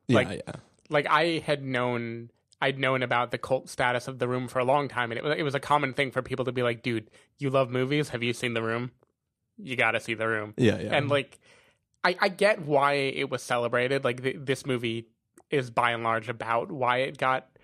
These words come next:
Speaker 2: bizarrely celebrated, but I still think there, there's a level of irony to the enjoyment of it that, like, if you're not participating in a particular thing that is, like, making ironic fun of the fact that it exists, I don't know if I believe, like,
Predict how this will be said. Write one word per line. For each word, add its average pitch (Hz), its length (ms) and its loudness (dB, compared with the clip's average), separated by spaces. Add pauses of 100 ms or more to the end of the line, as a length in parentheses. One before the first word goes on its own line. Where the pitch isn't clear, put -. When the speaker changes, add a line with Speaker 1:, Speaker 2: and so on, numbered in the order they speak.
(680)
Speaker 2:
bizarrely 139 640 2
celebrated, 160 600 2 (240)
but 151 100 4
I 143 80 4
still 180 300 2
think 151 280 -2
there, 131 280 2
there's 147 260 0
a 147 60 4
level 151 340 4
of 135 100 4
irony 127 580 2
to 135 220 -6
the 131 120 0
enjoyment 127 420 -2
of 139 160 -2
it 139 160 -2
that, 120 180 0
like, 117 320 -4 (440)
if 156 240 -2
you're 175 100 6
not 170 240 0
participating 131 880 -2
in 131 100 -4
a 123 80 0
particular 127 600 -2
thing 120 380 -2
that 117 120 -2
is, 113 180 -2
like, 113 160 -2
making 120 400 -4
ironic 117 420 0
fun 120 300 0
of 123 120 -4
the 131 80 -4
fact 127 260 -4
that 135 140 -2
it 131 100 -2
exists, 143 480 -4 (640)
I 190 80 4
don't 208 220 0
know 151 220 6
if 139 120 2
I 131 120 2
believe, 123 500 0
like, 113 300 -2